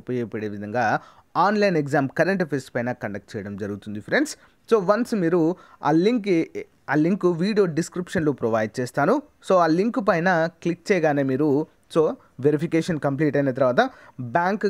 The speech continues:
కానీ, ఏపీపీఎస్సీ, టీఎస్పీఎస్సీ కానీ కేటగిరీ, ఆ, సెలెక్ట్ చేసుకొని ఏదైనా ఒక క్లాస్ ఓపెన్ చేయగానే ఇన్విటేషన్ కోడ్ అడుగుతుంది. ఆర్కే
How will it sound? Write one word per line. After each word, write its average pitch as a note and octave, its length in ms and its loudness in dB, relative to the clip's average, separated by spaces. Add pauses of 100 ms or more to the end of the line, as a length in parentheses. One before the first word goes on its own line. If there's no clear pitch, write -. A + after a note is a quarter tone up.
(120)
కానీ, F#3+ 260 0 (320)
ఏపీపీఎస్సీ, F3 580 -4
టీఎస్పీఎస్సీ D3+ 600 -4
కానీ C3+ 120 -4 (100)
కేటగిరీ, C3+ 380 0 (380)
ఆ, A2 40 -6 (100)
సెలెక్ట్ B2 280 -4
చేసుకొని D#3+ 320 -2 (160)
ఏదైనా F#3+ 260 0
ఒక D3 100 -6 (100)
క్లాస్ D3 320 0
ఓపెన్ B2+ 260 -4
చేయగానే A#2 320 -4 (400)
ఇన్విటేషన్ E3+ 580 0
కోడ్ A2+ 180 -2
అడుగుతుంది. C3 380 -2 (460)
ఆర్కే G3+ 260 0